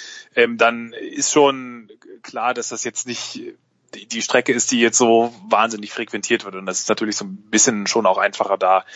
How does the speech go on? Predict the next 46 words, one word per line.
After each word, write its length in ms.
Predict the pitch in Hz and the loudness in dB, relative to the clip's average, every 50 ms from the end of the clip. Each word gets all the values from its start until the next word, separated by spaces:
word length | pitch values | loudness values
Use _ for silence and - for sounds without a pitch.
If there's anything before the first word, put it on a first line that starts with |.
| - - - - - - | -20 -20 -20 -14 -10 -6
so 140 | - 107 | -6 -4
eine 260 | 101 98 95 95 92 104 | 0 0 2 2 2 0
Weltbestzeit 580 | 101 98 - - 110 104 - - 113 95 95 | -2 -2 0 0 0 0 2 2 2 2 0
zu 120 | - 110 95 | -2 -4 -2
laufen. 260 | 90 87 90 - 107 | 0 -2 -2 -2 -4
Es 140 | 92 - 101 | -8 -6 -4
ist 100 | 101 - | -2 -2
ja 80 | 101 | -2
nicht 140 | 98 98 - | -2 -2 -4
mal 80 | 104 98 | -2 -2
ein 40 | |
offizieller 400 | 98 - - 101 - 107 98 92 | -2 0 0 2 2 4 4 2
Weltrekord, 480 | 90 95 98 - 110 - - 101 98 - - | 2 0 -2 -4 -4 -2 -2 -2 -2 0 0
weil, 240 | 95 92 90 95 101 - 92 95 92 | 0 0 0 -2 -6 -6 -6 -6 -6
äh, 40 | 90 | -6
die 120 | - - - | -6 -4 -2
Strecke 260 | - - 104 - 98 | -2 0 2 2 2
einfach 220 | 95 95 - 101 | 0 0 -2 -6
nicht 160 | 92 92 - | -6 -6 -6
zum 100 | - - | -8 -4
Standardprogramm 640 | - - 104 104 101 95 - - 95 92 - 170 180 | -2 0 2 2 2 2 0 -2 -4 -2 0 0 0
der 120 | 185 180 175 | 0 0 0
Leichtathletik 520 | 190 202 - - - - 180 - - - | 0 0 0 -2 -4 -4 -6 -6 -4 0
gehört. 220 | - 190 196 202 | 2 4 4 6
Aber 160 | 202 - 113 113 | 6 4 4 4
es 120 | 117 - | 4 2
ist 100 | - - | 2 2
natürlich 280 | 131 123 135 127 120 - | 2 2 0 -2 -4 -2
trotzdem, 480 | - - 123 - - 131 117 113 107 _ - - - - - - - _ - | 0 0 2 4 4 4 2 2 0 _ -14 -20 -20 -20 -20 -20 -12 _ 0
ähm, 480 | 139 120 110 110 107 107 107 104 95 92 | 2 4 4 2 0 -2 -10 -14 -12 -8
äh, 140 | 107 110 107 | -8 -6 -6
Gesa 260 | 101 107 104 104 98 | -4 -2 -2 -2 -2
Krause 300 | - - 104 110 107 104 | 0 0 0 0 0 0
hat 80 | 104 | 0
dann 100 | 110 104 | 0 0
auch 160 | 95 98 - - - - | -2 -2 -4 -6 -10 -6
danach 260 | - 98 98 98 - | -4 -4 -4 -4 -6
gesagt, 300 | - - - 101 98 - | -6 -6 -4 -4 -4 -4
es 80 | 101 - | -4 -4
kann 140 | - 104 101 | -4 -4 -2
sich 120 | 104 - | 0 2
jeder 140 | 110 101 92 | 4 4 4
hinstellen 340 | 101 101 - - 113 107 101 | 2 0 0 2 2 2 2
und 80 | 95 | 0
das 120 | 92 87 - | 0 2 2
selbst, 220 | 110 107 - | 2 2 0